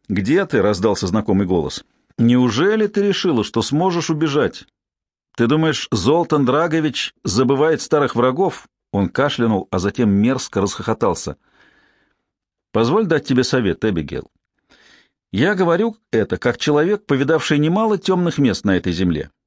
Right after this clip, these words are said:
Если ты рассчитываешь спрятаться в темноте, не стоит надевать светоотражающую куртку». Зажатая в тесной кубикуле между каменными полками,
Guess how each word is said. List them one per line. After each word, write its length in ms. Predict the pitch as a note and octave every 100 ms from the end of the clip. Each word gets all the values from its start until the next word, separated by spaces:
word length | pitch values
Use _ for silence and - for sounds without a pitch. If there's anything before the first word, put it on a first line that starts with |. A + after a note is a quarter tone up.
| _ _ _ -
Если 480 | E2+ C3+ F#3 - C3+
ты 180 | -
рассчитываешь 760 | A#2+ A2+ - D3+ B2 G#2+ G2+ -
спрятаться 720 | - - D3 G#3+ G#3+ D3+ -
в 80 | F#3
темноте, 540 | - A#2+ B2 A#2+ D#2 - _ _ _ _ _ -
не 180 | B2 G#3
стоит 380 | - C4+ C4 A#3
надевать 440 | A3+ G#3+ F3+ B2
светоотражающую 920 | - E3+ F3 D#3+ D3 C#3 F3+ - D#3+
куртку». 480 | - D#3 A2+ - D#2+ _ _ _ _ _ _ _ _ _ _ _ -
Зажатая 640 | F2 B2+ C3+ C#3 A#2 G#2
в 60 |
тесной 360 | - C3 - A#2
кубикуле 540 | B2 A2 C3 G2+ E2
между 300 | F2+ G#2 E2
каменными 580 | - - G#2 F#2+ F#2+ F#2+
полками, 560 | F2 C3+ C#3+ G#2 F2